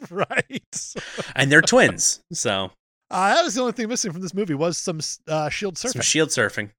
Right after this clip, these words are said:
Speaker 1: Unfortunately.
Speaker 2: Yeah. They tried with the gears, but it's just not the same.
Speaker 1: It's not the same. The Ginger Skull, Dave Novak
Speaker 2: <laughs>
Speaker 1: writes in.
Speaker 2: Ahoy, hoy.
Speaker 1: It's a, it's only,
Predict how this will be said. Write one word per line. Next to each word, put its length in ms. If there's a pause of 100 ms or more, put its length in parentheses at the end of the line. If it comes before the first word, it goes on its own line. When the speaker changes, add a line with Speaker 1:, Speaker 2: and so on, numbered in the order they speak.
(180)
Speaker 1:
Unfortunately. 640
Speaker 2:
Yeah. 160 (380)
They 100
tried 420
with 120
the 60
gears, 400
but 120
it's 120
just 180
not 140
the 80
same. 300 (140)
Speaker 1:
It's 180
not 240
the 100
same. 300 (760)
The 80
Ginger 280
Skull, 240
Dave 260
Novak 460
Speaker 2:
<laughs> 20
Speaker 1:
writes 360
in. 180 (220)
Speaker 2:
Ahoy, 360
hoy. 340 (180)
Speaker 1:
It's 220
a, 80
it's 240
only, 260